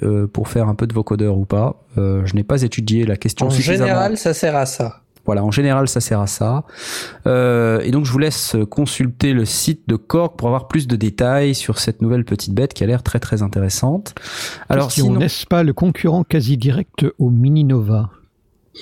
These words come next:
Speaker 1: C'est possible.
Speaker 2: Ah.
Speaker 1: C'est possible. Je pense que ce sont des formats de synthé, euh, que les gens recherchent et aussi, euh, une gamme de prix que les, que les gens recherchent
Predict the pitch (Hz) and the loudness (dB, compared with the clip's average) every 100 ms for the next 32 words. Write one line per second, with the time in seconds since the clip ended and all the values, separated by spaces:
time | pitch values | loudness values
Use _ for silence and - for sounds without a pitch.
0 | - - - - 147 143 131 - 160 240 | -12 -12 -6 -2 0 0 -2 0 0 0
1 | 302 240 170 139 120 113 110 - _ - | 2 2 2 2 0 -2 -8 -18 _ -12
2 | - - - 92 - - - - - - | -6 -6 -4 -6 -4 -4 -4 -4 -6 -8
3 | - - - 131 - 101 - 104 98 - | -14 -8 -4 -2 -2 -4 -2 -2 0 -2
4 | 127 131 - 113 110 120 127 123 98 95 | 0 0 0 -2 0 0 2 2 2 0
5 | 95 98 101 101 131 123 104 120 135 - | -2 -2 0 0 2 0 0 0 -2 -2
6 | 98 92 92 - 123 117 95 92 - - | -2 0 -2 -2 0 2 0 -2 -4 -4
7 | - - 101 107 104 95 - 139 104 95 | -4 -2 0 0 0 -2 -2 -2 -2 -2
8 | 98 - 101 98 104 101 127 - - | -2 -2 -2 0 -2 -2 -4 -4 -12